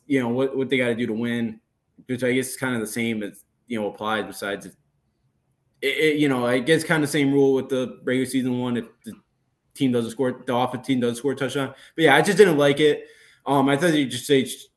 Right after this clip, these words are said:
sort of stay, change with, s-, stuck with the same rule. I, I, yeah, I'm not, I was not a big fan of it. I just, just make a stop. Again, we're not talking about this. I don't really, you know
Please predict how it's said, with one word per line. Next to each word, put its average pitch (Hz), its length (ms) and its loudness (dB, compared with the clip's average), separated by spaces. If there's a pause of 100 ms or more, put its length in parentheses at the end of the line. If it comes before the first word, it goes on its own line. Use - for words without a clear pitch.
(220)
sort 151 240 0
of 123 100 0
stay, 127 440 -6
change 131 280 -4
with, 113 120 -6 (280)
s-, - 280 -16 (380)
stuck 143 260 -2
with 131 100 -4
the - 80 -14
same 110 280 -4
rule. 113 360 -2 (420)
I, 110 120 -2
I, 120 300 2
yeah, 113 200 -2
I'm 117 220 -4
not, 117 240 -2
I - 20 -4
was 123 160 -4
not 143 160 0
a 135 40 -2
big 127 180 -4
fan 117 180 -2
of 110 100 -4
it. 113 120 -2
I 107 100 -6
just, 120 240 -10 (160)
just 127 180 -10
make 156 200 0
a 143 60 -2
stop. - 680 -4 (100)
Again, 113 220 -4
we're 117 100 -4
not 120 200 0
talking 113 280 -4
about 110 240 -6
this. 110 280 -6
I 101 100 -8
don't 120 260 -8
really, 113 540 -4 (520)
you 131 140 2
know 113 300 -4